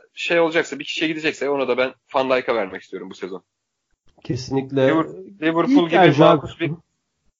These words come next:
Speaker 1: makus savunma talihi varken yani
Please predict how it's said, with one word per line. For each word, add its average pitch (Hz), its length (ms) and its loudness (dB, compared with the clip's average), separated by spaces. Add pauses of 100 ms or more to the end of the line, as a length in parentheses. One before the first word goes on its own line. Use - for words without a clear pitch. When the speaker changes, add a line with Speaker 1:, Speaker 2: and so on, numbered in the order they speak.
(460)
Speaker 1:
makus 117 420 -2
savunma 147 380 0
talihi 143 420 -2
varken 147 420 -4
yani 95 260 -12